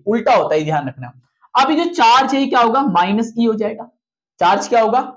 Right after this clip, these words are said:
Minus E। अच्छा, जब भी हम work done या potential या कोई भी scalar quantity निकालते हैं, उस case में हम क्या करते हैं, जो भी sign होगा charge का, potential का, distance का,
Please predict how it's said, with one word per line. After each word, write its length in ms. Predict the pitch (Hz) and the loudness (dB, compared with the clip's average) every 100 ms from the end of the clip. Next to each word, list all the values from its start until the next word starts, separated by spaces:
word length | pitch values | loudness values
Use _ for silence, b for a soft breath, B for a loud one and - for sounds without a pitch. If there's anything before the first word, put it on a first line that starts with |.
| _ 151 | _ -4
Minus 420 | 175 202 226 226 | -2 0 -2 -4
E। 140 | 233 - | -6 -4
अच्छा, 360 | 208 - 123 - _ _ _ _ - | -4 -4 -8 -10 _ _ _ _ -4
जब 160 | 220 220 | -2 2
भी 80 | 339 | 2
हम 180 | 339 | 2
work 300 | 254 226 196 240 | 2 0 0 -2
done 200 | 254 285 - _ _ | -2 -4 -12 _ _
या 200 | 147 185 | -4 0
potential 640 | 214 214 208 226 220 165 - - | 0 0 0 -2 -2 -4 -4 -6
या 100 | 233 254 | -2 0
कोई 220 | 247 240 | 2 2
भी 160 | 330 349 | 4 2
scalar 460 | - - 240 254 277 | 0 0 0 2 0
quantity 560 | - 226 220 220 226 | 0 -2 0 -2 -2
निकालते 480 | 226 202 170 160 165 | -2 -2 -2 -2 -4
हैं, 240 | 165 139 - _ _ _ | -6 -6 -10 _ _ _
उस 180 | 247 277 | -4 0
case 280 | 247 240 247 | 2 2 0
में 100 | 254 | -2
हम 180 | 240 233 | 0 0
क्या 140 | 226 | 0
करते 320 | 220 196 185 240 | 0 -2 -2 -2
हैं, 100 | 185 | 2
जो 180 | 208 208 | 2 2
भी 120 | 285 | 0
sign 460 | 302 254 214 226 220 | -2 0 0 2 0
होगा 300 | 185 175 202 | 0 0 -2
charge 440 | 202 185 180 180 - | 0 2 2 0 0
का, 140 | 196 | 0
potential 480 | 190 170 180 180 185 | 0 -2 -4 -4 -2
का, 100 | 190 | -2
distance 420 | 175 170 180 175 | -2 -4 -6 -4
का, 120 | 208 | 0